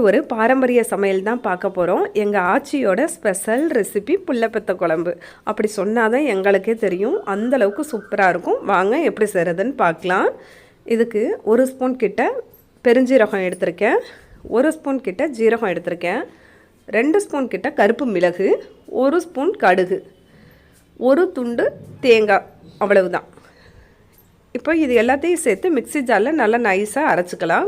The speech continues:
கொஞ்சமா தண்ணி சேர்த்து அம்மியில அரைச்சு செஞ்சா இன்னும் டேஸ்டா இருக்கும்.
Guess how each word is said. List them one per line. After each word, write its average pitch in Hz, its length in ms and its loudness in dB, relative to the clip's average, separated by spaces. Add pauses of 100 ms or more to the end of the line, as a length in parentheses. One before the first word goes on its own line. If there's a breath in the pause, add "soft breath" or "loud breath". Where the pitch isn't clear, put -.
கொஞ்சமா 214 340 0
தண்ணி 190 320 0
சேர்த்து 185 300 -6 (600 loud breath)
அம்மியில 294 400 4
அரைச்சு 220 280 -2
செஞ்சா 208 260 -2 (180)
இன்னும் 339 340 2
டேஸ்டா 220 500 2
இருக்கும். 208 320 -2